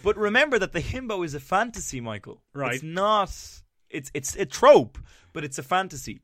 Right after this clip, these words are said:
Speaker 2: Because he could well be a prick in real life.
Speaker 1: 'Cause he could well be a prick in real life. We'll never know.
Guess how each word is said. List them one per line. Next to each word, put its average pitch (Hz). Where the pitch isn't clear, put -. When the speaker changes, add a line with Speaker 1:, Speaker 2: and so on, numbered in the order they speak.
Speaker 2:
Because 143
he 226
could 185
well 175
be 156
a 120
prick 147
in 120
real 117
life. 92
Speaker 1:
'Cause 277
he 302
could 277
well 294
be 285
a 214
prick -
in 151
real 139
life. 123
We'll 226
never 226
know. 214